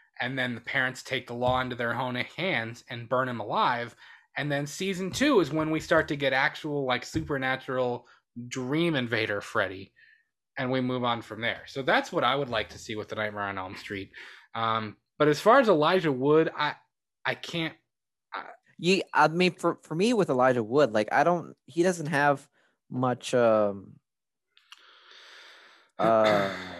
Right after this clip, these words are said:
Speaker 2: title or, like, names under his belt that would help me
Speaker 1: Yeah.
Speaker 2: would help me dignify, uh, my own opinion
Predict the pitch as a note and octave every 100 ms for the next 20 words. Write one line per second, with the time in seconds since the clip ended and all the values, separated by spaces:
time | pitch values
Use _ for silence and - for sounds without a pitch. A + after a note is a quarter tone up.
0 | - - - D3 D#3+ C#3 - G#2+ A#2+ A2
1 | F#2+ G#2+ C3+ D#3 C3 A2+ A2 G#2 - B2
2 | B2 - - A2+ G#2 - _ _ _ _
3 | _ A#2+ A2 B2 A#2 A#2+ A2+ G#2+ G#2 -
4 | _ _ - C#3 A#2+ A2+ A2+ - B2 B2
5 | B2+ A#2+ G#2+ - B2+ B2+ A#2+ A2+ A2 G#2
6 | G2+ G2 F#2 G#2 G#2+ G#2 G2+ - B2+ G2+
7 | F#2+